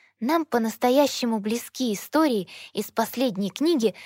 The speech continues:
«Куриного бульона для души», посвящённой настоящей любви. Это очень смешно — читать о свиданиях,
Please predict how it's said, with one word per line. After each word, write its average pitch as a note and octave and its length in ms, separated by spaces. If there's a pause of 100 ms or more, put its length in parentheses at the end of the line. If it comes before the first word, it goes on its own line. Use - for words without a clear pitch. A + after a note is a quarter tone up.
(300)
«Куриного C4+ 580
бульона A3+ 560
для G#3 180
души», G3 520 (400)
посвящённой A3 760
настоящей G3+ 760
любви. F#3+ 500 (640)
Это D4+ 240
очень F4 260
смешно — E4 600 (440)
читать E4 380
о B3 40
свиданиях, G#3+ 840